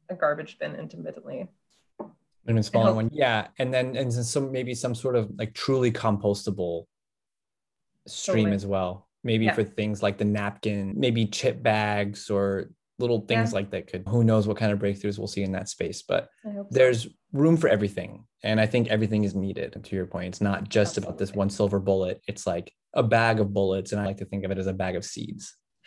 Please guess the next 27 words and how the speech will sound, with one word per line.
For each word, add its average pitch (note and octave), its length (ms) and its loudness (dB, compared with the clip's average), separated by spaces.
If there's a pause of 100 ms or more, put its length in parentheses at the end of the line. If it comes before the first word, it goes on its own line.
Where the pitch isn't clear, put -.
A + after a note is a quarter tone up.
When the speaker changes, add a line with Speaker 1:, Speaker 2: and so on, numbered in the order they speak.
(240)
Speaker 1:
I A3+ 60 2
like, G#3+ 280 4
that's E3+ 140 -6
better. - 380 -4
It's G#3+ 200 -2
much - 220 -4
better. - 320 -8 (120)
Speaker 2:
You G#2+ 120 2
know, G2 100 4
right? G2+ 240 2
Speaker 1:
We've A#2+ 100 4
learned G#2+ 200 6
Speaker 2:
Cool. - 80 0
Speaker 1:
anything E3+ 260 -2
from E3 160 -8
nature, D3+ 260 -8
diversity E3+ 540 -4
is D#3 100 -14
key - 200 -10
in D#3 100 -4
everything, D3+ 440 -6
right? D3+ 300 -2
Look - 80 -8
at E3+ 80 -6
the - 140 -18
forest. D#3 380 -4
It's, - 240 -20